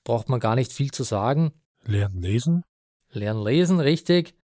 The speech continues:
Speaker 1: Ich hab schon gesagt, jede Karte hat auf der Vorderseite rechts oben eine Nummer. Die Einleitungskarte Nummer eins, dann haben wir die dreizehn Gegenstände-Karten,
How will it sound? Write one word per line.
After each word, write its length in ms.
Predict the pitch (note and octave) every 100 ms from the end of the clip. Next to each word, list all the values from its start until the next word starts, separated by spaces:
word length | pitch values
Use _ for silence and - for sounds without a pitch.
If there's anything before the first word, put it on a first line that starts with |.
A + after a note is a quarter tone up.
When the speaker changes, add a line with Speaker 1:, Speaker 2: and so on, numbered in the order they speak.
| _ -
Speaker 1:
Ich 60 |
hab 100 | -
schon 140 | - A#2
gesagt, 520 | G#2 A#2+ C3+ - -
jede 180 | A#2+ A#2+
Karte 480 | A2+ A2+ C3+ C#3
hat 140 | B2 A#2+
auf 100 | G#2
der 120 | G#2+
Vorderseite 760 | - A2+ A#2 - A2+ A2 A2+
rechts 340 | G#2 C3 - A#2+
oben 220 | A#2 G2+
eine 180 | F#2 F#2+
Nummer. 440 | D3+ F#3+ G3 F#3 _ _ _ _ -
Die 80 |
Einleitungskarte 920 | G#2+ A#2+ B2+ - B2+ - A#2 A#2+ C3
Nummer 240 | A2+ G2+ F#2+
eins, 520 | G#2+ C#3 D#3 - - _ _
dann 120 | G#2+
haben 80 | G#2
wir 60 | G2+
die 160 | G#2+
dreizehn 420 | G2+ G#2 - A2
Gegenstände-Karten, 1300 | G2 A#2 D3 - C3+ C3+ C3+ C3+ B2+ B2 C3+ - D3